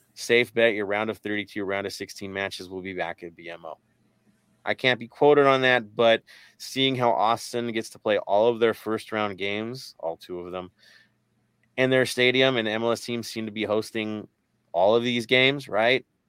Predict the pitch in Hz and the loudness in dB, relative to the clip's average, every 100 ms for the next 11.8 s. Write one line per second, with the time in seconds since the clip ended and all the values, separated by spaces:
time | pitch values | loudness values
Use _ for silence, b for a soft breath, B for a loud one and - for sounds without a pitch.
0 | _ _ _ _ _ _ _ - - 101 | _ _ _ _ _ _ _ -20 -8 -2
1 | 101 85 - _ - 101 101 101 101 95 | 0 -2 -8 _ -6 0 2 4 2 0
2 | 95 92 - 104 98 - 98 - 87 - | -2 -4 -8 -10 -10 -6 -6 -4 -4 -4
3 | - - - 143 127 92 85 B B B | -10 -6 2 6 6 4 -4 B B B
4 | B 104 101 104 113 113 110 110 104 - | B -4 -2 -2 0 -2 2 4 4 2
5 | - 180 180 131 120 117 110 107 107 110 | -2 0 0 2 2 4 2 0 -2 -4
6 | 101 90 92 110 107 98 92 127 135 113 | -6 -8 -8 -6 -6 -6 2 8 8 8
7 | 107 107 - b b b - 107 107 101 | 4 0 -6 b b b -6 -4 -4 -6
8 | 95 131 156 143 135 185 - 113 92 143 | -8 -2 0 0 -2 -6 -6 -6 -2 -2
9 | 160 113 101 95 98 98 101 95 98 104 | -2 -4 -4 -6 -8 -6 -4 -4 -2 -2
10 | 107 - 101 - 101 104 98 92 69 90 | -4 -8 -14 -10 -10 -8 -8 -6 -6 -6
11 | 87 90 95 90 85 - 85 | -8 -6 -6 -6 -8 -6 -6